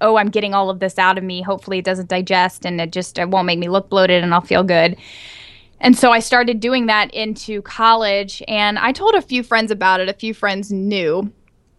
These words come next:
And they were really, really, like, I had awesome friends. They were supportive. One of my <laughs> friends, she,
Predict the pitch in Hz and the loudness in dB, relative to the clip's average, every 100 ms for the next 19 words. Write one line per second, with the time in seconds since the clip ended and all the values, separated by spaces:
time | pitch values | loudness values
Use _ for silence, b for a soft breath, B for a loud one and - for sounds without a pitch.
0 | _ - 226 233 226 214 214 285 285 269 | _ 0 2 6 6 4 2 0 0 2
1 | 226 208 196 190 196 185 - - 240 269 | 2 2 0 0 0 0 -4 0 2 4
2 | 233 190 - _ - - 196 196 196 190 | 2 0 -10 _ -10 -2 0 -2 -4 -4
3 | 202 185 190 190 196 196 202 - 190 180 | -2 -2 -2 -2 -2 -2 -6 0 0 2
4 | 185 190 - 196 233 233 226 220 285 - | -2 -6 -14 -14 -4 2 2 4 0 0
5 | 262 226 226 - 247 226 | 0 0 -4 -6 -4 -4